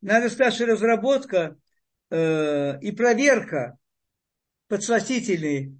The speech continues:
хороших, более-менее натуральных, она, нельзя сказать, что она идет очень интенсивно. И знаете почему? Потому что сахарная индустрия,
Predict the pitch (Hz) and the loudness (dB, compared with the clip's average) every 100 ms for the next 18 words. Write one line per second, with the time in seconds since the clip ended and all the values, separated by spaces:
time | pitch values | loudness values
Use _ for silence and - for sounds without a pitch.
0 | _ - 254 269 220 151 - - _ _ | _ -2 2 4 4 2 -6 -16 _ _
1 | _ _ _ _ 170 254 233 226 214 220 | _ _ _ _ -2 2 4 4 2 0
2 | 226 233 208 165 131 131 135 _ _ _ | 0 2 4 2 0 -10 -16 _ _ _
3 | _ 214 226 262 254 240 240 _ _ _ | _ 0 2 4 2 0 -6 _ _ _
4 | _ 190 233 247 247 220 170 196 185 185 | _ -2 2 4 4 2 -2 -2 -2 -2
5 | 185 185 - 185 170 180 160 165 127 131 | -2 -4 -4 -8 -8 -10 -8 -8 -8 -10
6 | 131 _ _ _ 208 151 220 247 254 - | -14 _ _ _ -10 0 0 0 -4 -4
7 | 233 208 214 220 - - _ _ _ _ | -2 -2 -2 -6 -10 -20 _ _ _ _
8 | _ _ _ 160 180 214 226 220 180 247 | _ _ _ -2 0 2 2 0 0 2
9 | 233 - 202 202 202 185 247 - - 156 | 2 2 -2 0 -2 -2 -6 -6 -4 0
10 | 139 123 127 | 0 -2 -8